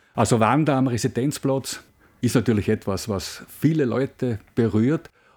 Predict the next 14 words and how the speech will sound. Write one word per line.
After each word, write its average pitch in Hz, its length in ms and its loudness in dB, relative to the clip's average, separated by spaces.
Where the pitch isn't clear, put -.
und 120 560 -2
nach - 480 -6
außen 151 320 2
hin 139 240 4
sehr 113 300 0
wohl 131 200 0
eine 120 220 -2
Umbruchssignalität 110 1800 -2
hat. - 360 -2
Nach 110 140 0
innen 123 520 -2
finde 113 340 0
ich 107 60 2
es - 240 -8